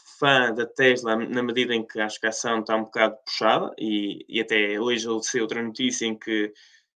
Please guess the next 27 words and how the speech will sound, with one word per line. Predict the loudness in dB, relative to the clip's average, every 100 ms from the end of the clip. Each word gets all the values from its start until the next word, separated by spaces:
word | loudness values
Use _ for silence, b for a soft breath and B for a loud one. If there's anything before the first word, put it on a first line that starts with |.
| _
eles | -16
estão, | -8 -6 -4 -6 -6 -10 -14 _ _ -12
eh, | -10 -10 -12 -20 _ _
a | -6
trocar | -6 -4 0 2
algumas | 2 -2 -2
câmaras | 2 4 4 0 -4 -10 b b b b _
no, | -10 -6 -6
nos | -4 -4 -2
E | -4
Vs | -2 -2 -2
que, | -6 -2 0 0
que | -2 -8 -4
já, | -2 -2 -6 -8 -14 -20 _ _ -8
nos | -6
carros | -4 -4 -4
que | -4
já | 0
venderam, | 2 6 6 6 2 B B B _
e | -4 -2
isto | -4 -8
pode | -4 -4 -2
também | -2 -2
trazer | -2 -4 -2 -2
algumas | -2 -4 -6 -6 -6
consequências | -6 -10 -6 -4 -2 -4
negativas | -2 -2 -2 -2 0 -2